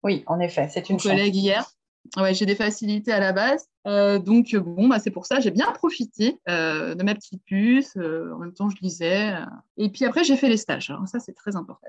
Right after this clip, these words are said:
Speaker 2: Les stages, alors, quand on fait un C A P, comme toutes les voies de la formation, d'après ce que je peux voir, maintenant, ça, ça commence une vraie galère. Si on veut trouver, euh,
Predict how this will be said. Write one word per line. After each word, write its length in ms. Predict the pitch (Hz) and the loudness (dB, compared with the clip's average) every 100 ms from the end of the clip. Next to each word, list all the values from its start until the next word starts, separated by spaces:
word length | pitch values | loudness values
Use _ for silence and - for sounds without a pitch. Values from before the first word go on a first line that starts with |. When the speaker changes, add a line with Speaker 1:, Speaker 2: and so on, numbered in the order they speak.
| - | -2
Speaker 2:
Les 160 | 202 | 0
stages, 580 | 226 - 285 330 349 349 | 0 2 4 4 2 2
alors, 220 | 202 185 | 0 0
quand 260 | 190 339 330 | 2 0 2
on 80 | 254 | 2
fait 340 | 254 254 254 202 | 2 0 0 0
un 240 | 180 175 | -2 -4
C 180 | 180 185 | -4 -2
A 80 | 190 | -2
P, 160 | 247 | -2
comme 180 | 240 170 | -4 -8
toutes 220 | - 269 - | -10 -8 -6
les 80 | |
voies 140 | 220 220 | -4 -4
de 60 | |
la 60 | 190 | -6
formation, 440 | 185 190 185 - | -8 -6 -6 -6
d'après 240 | 220 185 180 | -8 -8 -12
ce 60 | |
que 100 | - | -16
je 100 | 180 | -18
peux 100 | - | -16
voir, 300 | 165 180 226 - _ _ - | -10 -8 -8 -12 _ _ -6
maintenant, 280 | 190 202 247 | 0 2 0
ça, 280 | 214 180 180 | 0 -2 -4
ça 140 | - | -10
commence 260 | 196 202 208 | -8 -6 -6
une 80 | 180 | -6
vraie 180 | 190 208 | -4 -2
galère. 340 | 175 170 196 | -4 -4 -8
Si 220 | - - 160 | -10 -12 -6
on 500 | 160 - - - - | -4 -4 -4 -4 -4
veut 140 | 180 | -6
trouver, 500 | 180 - 175 175 185 | -10 -10 -4 2 2
euh, 140 | 156 | 0